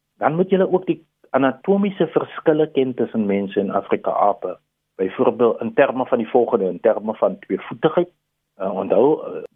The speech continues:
die mens is tweevoetig omdat die foramen magnum meer na vorentoe is, terwyl dit in Afrika ape meer na agtertoe is. En natuurlik ook in terme van die ruggraat, die een sin is S-vormig en die ander een is C-vormig.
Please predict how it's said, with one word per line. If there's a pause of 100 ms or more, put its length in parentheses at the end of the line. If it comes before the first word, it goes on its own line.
die
mens
is
tweevoetig
omdat
die
foramen
magnum (500)
meer
na (120)
vorentoe
is, (340)
terwyl
dit
in
Afrika
ape
meer
na (160)
agtertoe
is. (400)
En
natuurlik
ook
in
terme
van
die
ruggraat, (160)
die (100)
een
sin
is (220)
S-vormig
en
die
ander
een
is
C-vormig.